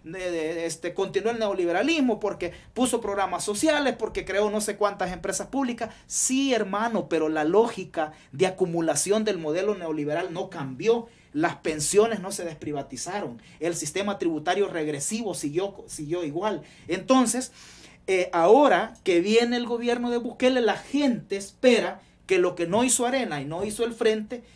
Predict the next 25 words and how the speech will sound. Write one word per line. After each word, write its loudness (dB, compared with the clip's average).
lo 8
va 4
a 2
hacer 2
este -2
gobierno. -4
A -8
eso 0
se -4
debe 0
la -4
expectativa, -4
pero -2
claramente, 2
lo 0
que -4
vos -2
decís, -6
la -6
gente -8
ya -4
empieza -8
a -10
darse -10
cuenta, -10